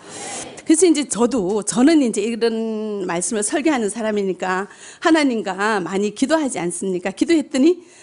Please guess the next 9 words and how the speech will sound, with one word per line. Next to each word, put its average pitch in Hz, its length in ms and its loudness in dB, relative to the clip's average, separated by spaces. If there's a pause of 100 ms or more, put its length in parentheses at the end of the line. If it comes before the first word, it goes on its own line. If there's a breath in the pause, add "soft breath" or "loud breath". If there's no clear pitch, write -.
자, 185 180 -10
내가 196 240 -2
속상하는 330 600 4
것까지도 208 560 0
그건 196 280 -4
나만 294 300 4
잘했다고 220 460 -2
생각을 214 380 -2
했는데, 262 600 4